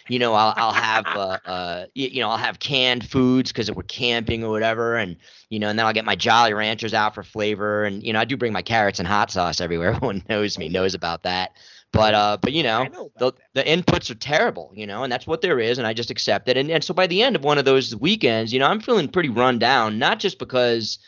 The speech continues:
Speaker 2: Right.
Speaker 1: you know, it's, uh, an energy, you know, expending experience, but also because of the, the quality inputs are not there. I'm just doing what there is, you know, and, and making best of it, the best of it. And, and by the time that those are over and I'm heading back to, uh, to, you know, home with a ten-hour trip,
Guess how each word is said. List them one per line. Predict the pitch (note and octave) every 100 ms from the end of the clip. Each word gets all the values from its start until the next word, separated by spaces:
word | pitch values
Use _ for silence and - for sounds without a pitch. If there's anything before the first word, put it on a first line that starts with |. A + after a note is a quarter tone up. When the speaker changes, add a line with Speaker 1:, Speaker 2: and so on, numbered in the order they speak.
| -
Speaker 2:
Right. | - A2 G#2
Speaker 1:
you | B2+
know, | A#2+ A#2
it's, | A2 - B2
uh, | A2 G#2+
an | G#2+
energy, | A#2 C3+ C3 A#2 B2 A#2 A2+ _ _ _
you | - B2
know, | A2
expending | G2 - - B2 B2 A#2 A2+
experience, | A2 G#2 - - C#3+ F3+ G2+ G2+ G2
but | A2
also | G#2+ A2+ A2 G#2+
because | G#2 G#2+ G2+
of | F2+
the, | F2+ _
the | A2+
quality | - - A2 A#2+ B2
inputs | B2+ F3 B2+ A2
are | G#2
not | A2+ A#2+ -
there. | F3 D#3 C#3+ C3+ _ _
I'm | A2+
just | A2 A#2
doing | A2 C3+ C#3
what | C#3
there | B2+ B2+
is, | D3 D#3+ E3 D3
you | C3 A#2+
know, | A#2+ C#3+
and, | A#2
and | G#2+ G2+
making | G#2 A#2+ A#2+
best | G#2+ A2+ B2+
of | C3+
it, | C#3+ C#3+ A2
the | G2
best | G#2 A2+ C3+
of |
it. | C#3
And, | B2+ A#2 A2 - _
and | C3
by | C3+
the | C#3+
time | F3 F3+ F3
that | D#3
those | D3+ C3+
are | C#3+
over | D#3 D3
and | C3
I'm | B2+
heading | C#3 B2
back | B2 B2+
to, | - B2+ A#2+
uh, | A#2
to, | A2 B2 A2+
you | A2+
know, | G2+ G2
home | C3 C3 A#2
with | G#2+ G#2+
a | F#2
ten-hour | A#2+ A2+ A#2 G#2+
trip, | - D#3+ C#3 -